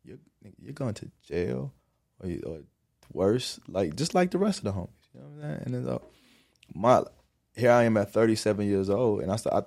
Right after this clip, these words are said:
I wanna say I made that decision to start, you know, like, let's, let's, let's stop playing with fire around, like, twenty-five. And so, yeah, I, I've been trying to become more and more square every, every day, you know?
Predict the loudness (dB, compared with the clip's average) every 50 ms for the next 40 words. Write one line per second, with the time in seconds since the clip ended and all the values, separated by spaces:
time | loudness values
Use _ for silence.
0 | -2 -4 -2 0 0 0 0 0 0 2 2 0 0 0 -2 -2 -4 -2 -2 -2
1 | -2 0 -4 -4 -4 -2 -2 0 0 0 -4 _ _ _ -20 -20 -18 -18 -12 -10
2 | -6 -6 -6 -6 -8 -12 -12 -8 -6 -6 -6 -8 -12 -16 -20 _ _ _ _ _
3 | _ _ -2 0 0 4 4 4 4 4 2 0 2 4 4 4 2 0 -2 0
4 | 2 2 4 4 2 0 -4 -8 -12 -14 _ -20 -20 -20 -20 -18 -16 -16 -16 -18
5 | _ _ -10 -8 -8 -8 -8 -10 -10 -8 -8 -6 -8 -8 -10 -10 -14 -10 -10 -8
6 | -10 -10 _ _ _ _ _ _ _ _ _ _ _ _ _ _ _ _ 2 6
7 | 8 10 12 12 10 10 6 0 -14 _ _ _ _ _ _ _ _ _ _ _
8 | _ _ _ _ _ _ _ _ _ _ _ _ _ _ _ _ _ _ -2 0
9 | 0 0 0 -4 -6 -2 2 4 4 4 4 2 0 0 -6 -10 -16 -6 -4 -2
10 | 0 0 2 2 2 2 2 2 0 0 0 -2 -4 0 2 4 4 4 2 2
11 | 0 -2 -4 -4 -8 -10 -12 -18 _ _ _ _ _ _ _ _ _ _ _ _
12 | _ _ -12 -10 -8 -8 -8 -6 -6 -6 -6 -6 -8 -14 _ _ _ _ _ _
13 | _ _ _ -18 -12 -6 -6 -6